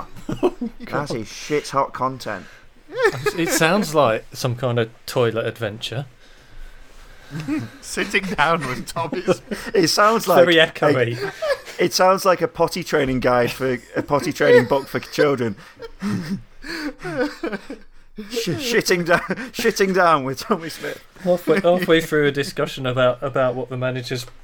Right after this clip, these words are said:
Speaker 3: brought to his game, and somebody knocks on my door. It's like, "You finished in there." <laughs> My, my any other business was gonna be something you just mentioned, Chris. Was a, uh, I know you mentioned it last week, obviously with Ben being here, but your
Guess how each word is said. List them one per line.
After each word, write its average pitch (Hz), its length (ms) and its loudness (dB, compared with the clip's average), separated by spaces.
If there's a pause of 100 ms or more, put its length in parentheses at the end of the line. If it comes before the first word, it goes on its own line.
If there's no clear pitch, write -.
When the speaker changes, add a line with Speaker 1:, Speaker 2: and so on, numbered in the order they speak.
Speaker 3:
brought 123 300 -4
to 127 120 -6
his 123 160 -2
game, 120 400 2
and 113 120 -8
somebody 120 300 -4
knocks 117 300 -4
on 123 80 -6
my 131 80 0
door. 127 200 2
It's 117 80 -2
like, 160 140 0
"You 220 120 0
finished 220 380 -4
in 131 120 -6
there." 139 200 -2
<laughs> 143 1900 -10 (1200)
My, 160 400 2 (140)
my 165 280 2
any 151 220 0
other 131 240 0
business 123 540 -4
was 120 160 -6
gonna 123 200 -2
be 120 120 -2
something 117 260 -4
you 113 100 -6
just 113 200 -6
mentioned, 120 340 -2
Chris. - 300 -4
Was 123 160 -6
a, 123 160 -4 (100)
uh, 131 240 -4
I 135 60 -2
know 135 80 -4
you 131 120 -4
mentioned 123 300 -6
it 127 100 -8
last 131 240 -8
week, 131 220 -8 (320)
obviously 131 400 -6
with 127 180 -10
Ben 135 340 -6
being 131 220 -4
here, 123 200 -4
but 131 260 -8 (440)
your 151 440 0